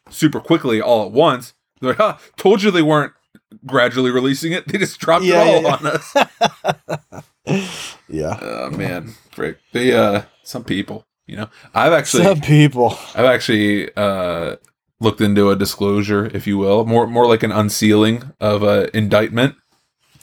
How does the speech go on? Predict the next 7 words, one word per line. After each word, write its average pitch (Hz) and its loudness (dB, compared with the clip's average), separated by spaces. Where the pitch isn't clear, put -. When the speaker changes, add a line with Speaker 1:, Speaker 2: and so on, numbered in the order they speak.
Speaker 1:
Huh? 123 0
Speaker 2:
Ooh. 240 4
Speaker 1:
Huh? 143 2
Trumpy 123 0
boy 147 4
on, 127 2
on, 123 0